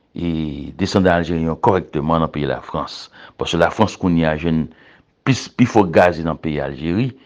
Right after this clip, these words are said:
e vwala ke relasyon diplomatik yo yon ti jan tèt anba kounye a. Pa tèlman akoz de sitiyasyon sa a, men sitiyasyon sa a lanmwa asasina Nayèl la anpire sitiyasyon sa a, paske kounye a lafrans depann de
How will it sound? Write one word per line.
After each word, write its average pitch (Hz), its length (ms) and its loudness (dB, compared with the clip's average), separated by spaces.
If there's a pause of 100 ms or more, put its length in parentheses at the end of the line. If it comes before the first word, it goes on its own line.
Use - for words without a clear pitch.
(280)
e 95 80 0
vwala 92 280 6
ke 90 80 -4
relasyon 87 440 2 (300)
diplomatik 82 680 -4
yo 95 160 0
yon 92 120 2
ti 80 160 -8
jan 85 280 2 (320)
tèt 107 200 6
anba 85 360 2
kounye 87 520 0
a. 87 100 -2 (500)
Pa 110 80 2
tèlman 98 380 6
akoz 90 180 -2
de 85 80 -8
sitiyasyon 80 480 -4
sa 92 140 0
a, - 20 0
men 87 160 -4
sitiyasyon 85 400 -2
sa 78 160 2
a - 400 -4
lanmwa 90 400 6
asasina 78 540 -4 (580)
Nayèl 73 800 -2
la 82 140 6 (100)
anpire 104 400 4
sitiyasyon 71 560 -4
sa 64 220 -6
a, - 60 -18 (360)
paske 85 240 -4
kounye 87 400 6
a 87 80 6
lafrans 87 460 0
depann 98 480 4 (500)
de 92 140 -4